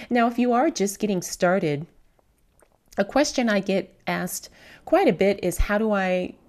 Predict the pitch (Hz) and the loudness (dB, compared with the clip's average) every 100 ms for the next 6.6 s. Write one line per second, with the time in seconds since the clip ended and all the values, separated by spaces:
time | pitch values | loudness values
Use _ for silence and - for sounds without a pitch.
0 | _ - - 190 196 180 175 175 175 165 | _ -12 -6 -2 -2 -2 -2 -2 -2 -2
1 | 165 160 160 160 151 _ _ _ _ - | -2 -2 -4 -4 -6 _ _ _ _ -12
2 | - 165 247 - - - - 269 202 190 | -6 -2 -2 -4 -8 -10 0 2 4 4
3 | 160 180 185 170 196 170 160 160 208 170 | 4 0 -2 -2 -2 -2 -2 -4 -4 -4
4 | 165 - - - - - 170 - - 156 | -6 -8 -18 -20 -8 -4 -4 -4 -6 -6
5 | 156 156 - 156 151 170 - - - - | -6 -8 -8 -6 -4 -6 -10 -20 -20 -16
6 | - 175 294 349 - - | -4 0 2 0 -4 -10